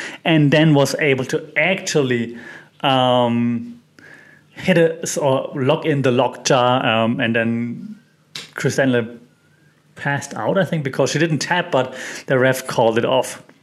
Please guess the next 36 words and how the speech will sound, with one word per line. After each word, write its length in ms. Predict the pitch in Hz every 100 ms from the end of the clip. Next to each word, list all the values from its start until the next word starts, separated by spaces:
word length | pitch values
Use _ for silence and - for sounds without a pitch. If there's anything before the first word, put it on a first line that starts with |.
| _ _ - - - -
This 140 | 233 214
was 120 | 202
fantastic. 720 | 175 - 170 147 - 113 - - _ - _ _ _ _ _ _ _ _ _ - - - - -
Though 320 | 185 - -
if 220 | 233 -
they 160 | 196 170
would 140 | 165
have 300 | 170 - -
had 280 | 131 160 165
more 200 | 143 156
time, 200 | 156 151
was, 200 | 139 135
would 200 | 147 143
have 60 | 151
probably 220 | 151 139
been 180 | 143 135
the 60 |
best 380 | 131 131 135 -
women's 360 | 135 139 135 -
match 260 | 131 123 - - -
ever 340 | 120 123 131 143
in 100 | 139
A 140 | 135
E 20 | 131
W 360 | 135 127 135
so 120 | 131
far. 360 | 123 139 127 127 - - - -
Um, 760 | 131 123 123 123 127 131 135 165
was 140 | 147 160
a, 280 | 160 - - _ -
like, 460 | 156 131 - - - - - _ _ _ _ _ _ _ _ _ _ _ _ _
the 120 | - 175
finish 600 | - - 185 202 196 -
was 160 | 151
a 60 | 139
bit, 360 | 156 151 -